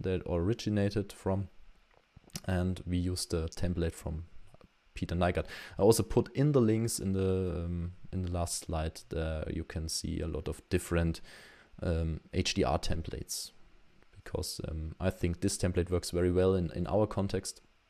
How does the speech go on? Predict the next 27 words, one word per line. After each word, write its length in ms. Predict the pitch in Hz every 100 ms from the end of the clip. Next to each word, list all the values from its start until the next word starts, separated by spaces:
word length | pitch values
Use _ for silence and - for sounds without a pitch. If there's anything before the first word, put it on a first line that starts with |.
| _ _ _ _ - -
Let's 220 | 104 95 -
see 140 | 110
how 260 | 95 95 104
an 260 | - 87 -
H-, 240 | 101 - -
actual 340 | - - - 104
H 260 | 104 - -
D 80 |
R 160 | 87 90
is 60 | -
structured. 460 | - - - 82 - - -
We 80 | 101
have 140 | 101
this 160 | - -
title, 420 | - 107 120 120
and 140 | 98 90
this 120 | -
title 280 | - 90 101
always 260 | 92 87
starts 360 | - 90 82 -
with, 180 | 85 - - -
with 340 | 90 90 - - - - -
H 320 | 95 104 - - -
A, 260 | 95 98 101 - _ -
A 140 | 101
D 180 | 95 87
R, 320 | 80 113 123